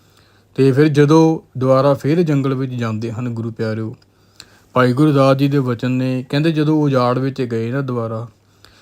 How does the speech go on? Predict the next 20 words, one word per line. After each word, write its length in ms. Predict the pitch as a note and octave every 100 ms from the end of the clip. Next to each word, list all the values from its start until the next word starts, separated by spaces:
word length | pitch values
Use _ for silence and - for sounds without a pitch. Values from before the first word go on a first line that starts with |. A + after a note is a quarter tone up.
| _
ਫਿਰ 240 | - D3
ਜੰਗਲ 340 | E3+ D3+ C#3 C#3
ਵਿੱਚ 200 | C3+ B2+
ਗਏ 420 | A#2+ A#2 A2+ A2+ A2 _
ਤੇ 100 | C3+
ਕਹਿੰਦੇ 300 | C3+ D3+ D3+
ਇੱਕ 340 | D3+ D3+ D3
ਬਿਰਖ 400 | D#3 A#2+ C3+ D3
ਸੀ, 460 | D3 B2 B2+ C#3+ D3 - _ _ -
ਉਹਦੇ 180 | C#3 C#3+
ਪੱਤਿਆਂ 460 | C3+ A#2+ - C3+
ਦੇ 100 | C3+
ਉੱਪਰ 360 | C3+ B2+ - C3
ਵੀ 320 | B2+ B2+ C3 - _ _
ਸ਼ਬਦ 400 | - - C#3+ D3
ਜਿਹੜਾ 320 | C#3 C3 C3+
ਸੀ 120 | B2
ਉਹ 120 | C#3
ਲਿਖਿਆ 340 | B2+ A2 G#2+ A#2+
ਹੋਇਆ। 260 | A2+ G2+